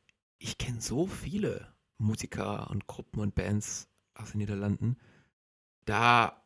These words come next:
eine von rauszupicken, um sie hier zu präsentieren, das wird ziemlich tricky. Hab ich überlegt, mach ich jetzt, mach ich Rock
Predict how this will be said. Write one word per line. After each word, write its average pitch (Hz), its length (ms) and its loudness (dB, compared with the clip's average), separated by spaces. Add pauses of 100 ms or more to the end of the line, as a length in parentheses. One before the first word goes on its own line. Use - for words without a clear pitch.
(120)
eine 120 280 4
von 127 180 2
rauszupicken, 117 1040 2 (640)
um 120 160 2
sie 120 120 -6
hier 123 120 -2
zu 110 500 2 (880)
präsentieren, 127 640 2 (300)
das 110 140 -4
wird 120 120 -4
ziemlich 127 280 0
tricky. 113 500 -4 (720)
Hab - 80 -16
ich - 100 -14
überlegt, 135 640 6
mach 110 140 -2
ich 117 120 -8
jetzt, - 420 -6 (480)
mach 117 200 0
ich - 220 -6
Rock 117 200 4